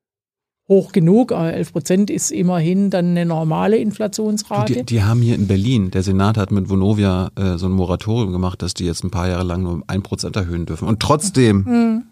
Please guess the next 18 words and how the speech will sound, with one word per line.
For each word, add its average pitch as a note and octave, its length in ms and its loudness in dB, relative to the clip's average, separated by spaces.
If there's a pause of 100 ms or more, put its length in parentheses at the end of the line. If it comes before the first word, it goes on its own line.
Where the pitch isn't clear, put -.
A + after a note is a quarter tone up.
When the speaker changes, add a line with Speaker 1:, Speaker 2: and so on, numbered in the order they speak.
(120)
Speaker 2:
können C3 240 4
sie A#2 340 4
ein C#3+ 240 2
Drittel C3 340 -4
ihres A2+ 220 -6
Umsatzes A#2 720 -8
Speaker 1:
Wahnsinn, G#3 380 -2
oder? G#3+ 280 -6 (1200)
Speaker 2:
Bist - 160 -6
du - 40 -4
immer D3 160 2
noch, B2+ 140 2 (400)
äh, G#2+ 280 -2 (200)
gegen C3 220 2
die A2+ 60 4
Enteignung A2 460 0
von G2+ 180 -6
Wohnungskonzernen? G2 680 -10